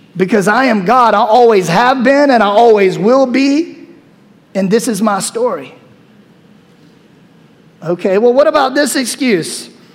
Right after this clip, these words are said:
In chapter four, verse one, "But Moses protested again.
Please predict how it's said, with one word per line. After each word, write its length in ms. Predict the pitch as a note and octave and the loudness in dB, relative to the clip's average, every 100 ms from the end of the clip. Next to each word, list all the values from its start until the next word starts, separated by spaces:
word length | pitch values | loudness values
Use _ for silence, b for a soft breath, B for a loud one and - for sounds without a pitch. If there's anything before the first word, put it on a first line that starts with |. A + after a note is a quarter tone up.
| b _ _ _ _ _ _ _ _ - | b _ _ _ _ _ _ _ _ -6
In 200 | G3 F3+ | -6 -4
chapter 340 | B3 A#3+ A#3 | -2 0 0
four, 300 | A#3 B3 B3 | 2 2 4
verse 260 | A#3+ A#3+ A#3 | 4 2 0
one, 300 | C4 C4 A#3+ | -2 0 0
"But 140 | A#3 | 0
Moses 400 | A#3+ B3+ A3+ A#3 | 2 2 0 -4
protested 600 | - B3 - B3 - A3+ | 0 0 0 -4 -4 -4
again. 640 | A3+ A#3+ C4+ B3+ G#3 F3+ | -2 -2 -2 -2 -4 -6